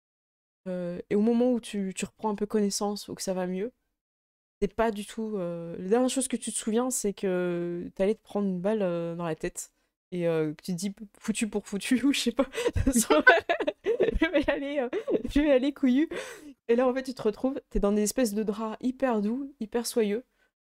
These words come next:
Euh, t'as pas de vêtements. Tu, t'es là, tu fais, « Oups, oh,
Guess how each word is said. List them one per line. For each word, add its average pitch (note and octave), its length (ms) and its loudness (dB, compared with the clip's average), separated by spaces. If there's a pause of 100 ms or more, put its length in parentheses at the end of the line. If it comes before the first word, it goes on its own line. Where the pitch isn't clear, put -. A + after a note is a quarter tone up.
(120)
Euh, F#3 800 0 (220)
t'as G3 100 0
pas A#3+ 120 4
de A#3+ 60 -2
vêtements. A#3+ 320 -2 (200)
Tu, F3+ 460 -6
t'es G#3 80 -4
là, G#3+ 80 0
tu - 120 -14
fais, « - 100 -16
Oups, - 360 -8
oh, B3 140 -10